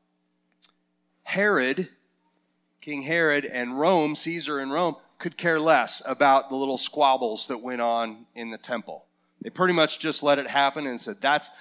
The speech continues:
that's a Jewish problem. You guys figure it out amongst yourselves and don't bother us with that kind of trouble." So they didn't really care.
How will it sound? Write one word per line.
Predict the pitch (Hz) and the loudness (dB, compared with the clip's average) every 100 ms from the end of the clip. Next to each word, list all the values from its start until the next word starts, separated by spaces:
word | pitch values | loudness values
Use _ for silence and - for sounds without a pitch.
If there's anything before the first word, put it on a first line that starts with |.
| - - | -20 -4
that's | 151 - | -2 -2
a | 120 | -8
Jewish | - 135 180 170 | -4 0 0 -2
problem. | - 160 165 170 147 | 0 2 4 0 -4
You | |
guys | 131 135 127 | 0 0 0
figure | - 147 143 147 | -4 -6 -4 -2
it | 143 | 2
out | 139 143 147 | 4 4 4
amongst | 127 131 135 - | 0 -4 -4 -6
yourselves | 135 117 143 139 131 | -8 -4 0 2 0
and | 117 107 | -6 -10
don't | - 131 - | -4 -4 -4
bother | - 120 120 110 | -2 0 0 -4
us | 107 95 - - _ _ _ | -6 -6 -12 -18 _ _ _
with | 107 113 | -14 0
that | 127 120 | 0 0
kind | 123 113 | -4 -6
of | 104 | -6
trouble." | 131 120 104 82 _ _ _ _ _ _ _ _ _ _ _ _ _ _ | -2 -2 -2 -10 _ _ _ _ _ _ _ _ _ _ _ _ _ _
So | - - | -12 -2
they | 190 | 2
didn't | 233 214 | 4 4
really | 185 170 | 2 0
care. | - 160 131 90 | -2 -2 -2 -2